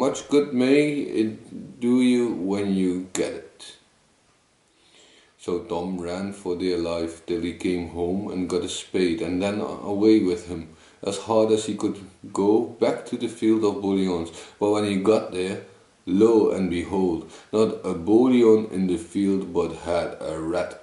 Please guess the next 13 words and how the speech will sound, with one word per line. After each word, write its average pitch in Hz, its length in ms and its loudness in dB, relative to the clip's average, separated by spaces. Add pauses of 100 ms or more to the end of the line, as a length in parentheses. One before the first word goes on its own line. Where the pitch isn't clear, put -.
(100)
garter, 82 460 -2 (640)
the 92 120 -2 (200)
very 92 320 0
model 85 500 -4
of 80 260 -8
his 78 160 -10 (220)
own, 78 240 -14 (960)
tied 80 360 -8 (140)
about 73 480 -8
it. 76 180 -16 (560)
And 87 220 -6
as 90 180 -6
so 104 240 0